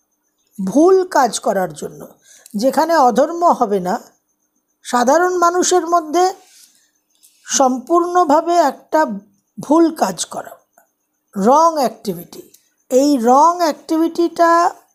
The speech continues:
কারণে মানুষ প্রবলভাবে ক্ষতিগ্রস্ত হবে, নানান রকম সমস্যা হবে।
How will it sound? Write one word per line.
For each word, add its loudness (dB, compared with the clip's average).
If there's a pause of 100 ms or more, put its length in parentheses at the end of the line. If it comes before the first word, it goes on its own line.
(840)
কারণে 2
মানুষ -2 (460)
প্রবলভাবে 0 (1300)
ক্ষতিগ্রস্ত 0
হবে, 2
নানান 2
রকম -2
সমস্যা -6
হবে। -16